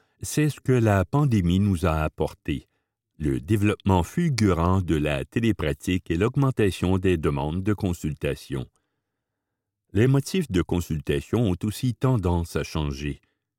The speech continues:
Il y a trente ans, on ne parlait pas d'éco-anxiété ou de radicalisation. Il demeure difficile, pour bien des personnes,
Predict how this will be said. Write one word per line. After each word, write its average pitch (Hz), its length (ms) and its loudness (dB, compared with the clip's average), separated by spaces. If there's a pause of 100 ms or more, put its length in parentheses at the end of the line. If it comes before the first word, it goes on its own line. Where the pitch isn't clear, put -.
(360)
Il 78 160 -4
y 78 60 0
a 78 100 2
trente 80 360 -4
ans, 117 240 0 (240)
on 135 160 2
ne 139 40 2
parlait 156 360 0
pas 117 240 4
d'éco-anxiété 87 1200 0
ou 110 140 2
de 98 120 2
radicalisation. 76 1300 -2 (1500)
Il 131 220 2
demeure 143 380 2
difficile, 98 840 -2 (220)
pour 78 140 -4
bien 92 280 0
des 78 140 0
personnes, 120 640 0